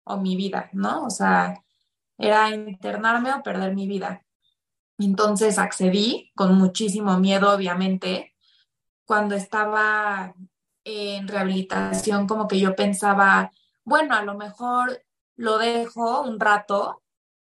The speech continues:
y después en algunos años sigo", ¿no? Pero yo lo que me, lo que a mí me pasó es que salgo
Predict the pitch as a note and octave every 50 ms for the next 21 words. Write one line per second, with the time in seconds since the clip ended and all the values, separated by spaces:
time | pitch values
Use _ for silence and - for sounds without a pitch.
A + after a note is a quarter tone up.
0 | _ _ _ _ - - A#3 A3+ A3 G#3+ G#3+ G#3+ G#3 F#3+ G3 G3 F#3+ F#3+ - A3+
1 | A3 G#3 A#3 A#3 A3+ G#3 G3 F#3+ F#3+ G3+ G3+ G3+ G3 G3+ G3+ G3+ G3+ G3+ G3 F#3+
2 | - B3+ B3 G3+ F3+ F3 F3 F3+ F3+ F#3 B3+ F#4 - _ _ _ _ _ _ -
3 | - D4 D4 D#4 D#4 D4+ D#4+ D#4+ D#4+ D4+ - C#4 D4+ D4 D4 D4 C#4+ C#4 C#4 C4+
4 | - - C4 B3+ B3+ B3+ B3 B3 B3+ C4 C4 C4+ C4 C4 B3+ B3+ B3 B3+ C4+ C4
5 | B3+ A#3 A#3 A#3 - - G#3+ G3 F#3+ - B3 B3 B3 B3 A#3+ A3+ A3 A3 A3 A3+
6 | - - -